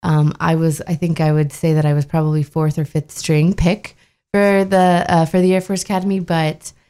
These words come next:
um, admissions was still looking for some, um,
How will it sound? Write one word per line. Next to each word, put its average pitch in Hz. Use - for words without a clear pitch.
um, 156
admissions 170
was 156
still 165
looking 165
for 165
some, 156
um, 147